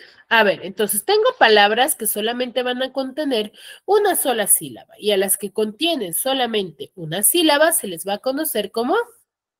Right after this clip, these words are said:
como monosílabas. Luego tenemos, por ejemplo, la palabra panes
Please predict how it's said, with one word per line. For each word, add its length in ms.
como 340
monosílabas. 1120
Luego 320
tenemos, 640
por 180
ejemplo, 420
la 240
palabra 560
panes 640